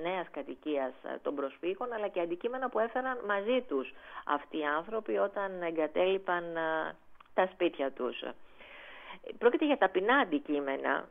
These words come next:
Μη φανταστείτε ότι είναι κάτι πολύ σημαντικό, όμως, ε,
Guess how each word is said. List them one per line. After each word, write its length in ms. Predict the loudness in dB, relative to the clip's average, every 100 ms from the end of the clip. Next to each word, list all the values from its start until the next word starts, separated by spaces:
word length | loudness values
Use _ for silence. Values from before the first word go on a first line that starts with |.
| -6
Μη 160 | -4
φανταστείτε 640 | 0 2 2 2 0 4 4
ότι 240 | 4 2
είναι 280 | 0 0 0
κάτι 360 | 4 4 4
πολύ 320 | -2 2 2 0
σημαντικό, 720 | -2 -4 -4 -2 4 4 4 -8 -16 4
όμως, 760 | 6 6 4 2 0 -4 -4
ε, 320 | 2 4 4